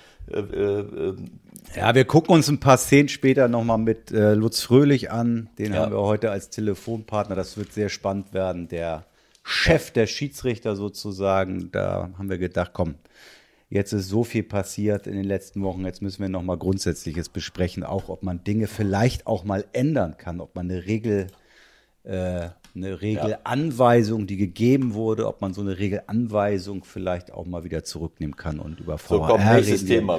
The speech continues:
Speaker 1: bevor
Speaker 2: Ja,
Speaker 1: wir
Speaker 2: ja, ja, ist ja gut. Nächstes
Speaker 1: Mann.
Speaker 2: Thema. Bayern, sag ich mal. Bayern Bielefeld drei drei. Also normalerweise hätten die Bielefelder natürlich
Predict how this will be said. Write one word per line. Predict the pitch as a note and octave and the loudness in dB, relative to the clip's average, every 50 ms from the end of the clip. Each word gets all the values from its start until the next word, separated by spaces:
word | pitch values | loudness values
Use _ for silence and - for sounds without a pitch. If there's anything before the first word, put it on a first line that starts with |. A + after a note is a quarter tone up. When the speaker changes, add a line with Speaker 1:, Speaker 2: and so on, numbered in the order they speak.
| D#2 | -2
Speaker 1:
bevor | D#2+ F2+ - G#2 B2 | -4 0 4 8 10
Speaker 2:
Ja, | C3 C#3+ D3+ D#3 D#3 | 12 12 12 12 12
Speaker 1:
wir | D#3+ C#3 C3 | 10 8 8
Speaker 2:
ja, | B2+ C3 C#3 C#3+ C#3+ | 8 8 8 8 8
ja, | C3+ A#2 A2+ A2+ A#2 B2 B2 C3 | 8 6 4 4 4 2 2 0
ist | A#2+ A2 - - | -2 -6 -4 0
ja | B2 A2+ | 0 0
gut. | G#2+ - _ - A2 B2+ C3 G2+ | 0 -2 _ -4 -2 -2 -2 0
Nächstes | G2+ F#2+ G#2 G2+ - - F#2+ | 0 0 0 0 -2 -2 0
Speaker 1:
Mann. | - F2 F2 D#2+ | 0 0 0 0
Speaker 2:
Thema. | A2 A#2 A#2 G#2+ F#2 F2+ | -2 -2 -2 -2 -2 -4
Bayern, | - - B2 C#3+ F3+ E3+ D#3+ C3+ G#2+ F2+ | -4 0 2 4 6 8 8 6 6 2
sag | A2+ G#2+ G#2 | 0 -2 -2
ich | F#2+ - | -4 -4
mal. | F#2+ F2 D#2+ | -6 -6 -6
Bayern | - - A#2 C#3+ E3+ E3 D3 B2+ | -4 0 4 6 6 6 6 4
Bielefeld | - C#3+ E3 F3 E3 D#3+ - D3+ D3 - - - - _ | 0 -2 -2 -2 -2 0 2 2 2 2 0 -6 -10 _
drei | - - - B2 D3 F3+ F3 | -6 -2 2 4 6 6 6
drei. | F3 - - - A#2+ A2+ B2+ A2+ F#2 D#2 - _ _ _ - - - - - - _ _ _ _ _ _ _ _ _ _ _ _ _ _ - | 4 2 2 2 2 2 2 2 0 -4 -8 _ _ _ -20 -20 -20 -20 -20 -20 _ _ _ _ _ _ _ _ _ _ _ _ _ _ -2
Also | - G#2 G2 G2+ G#2 | 0 2 4 4 4
normalerweise | G2 G#2+ G#2 G#2 G#2+ A#2 B2+ C3 B2 B2 B2 B2 A2+ A#2 | 4 4 6 6 8 10 10 10 10 10 8 8 8 6
hätten | A2+ A#2+ B2 - A#2+ | 4 4 2 0 -2
die | A2+ | -2
Bielefelder | G2+ G#2 A#2 B2+ B2+ A#2 - A#2+ A2 G#2+ | 0 0 2 2 2 4 4 2 2 2
natürlich | G#2+ G2 - - A#2+ A#2 G#2+ - | 0 -2 -6 -6 -4 -4 -6 -6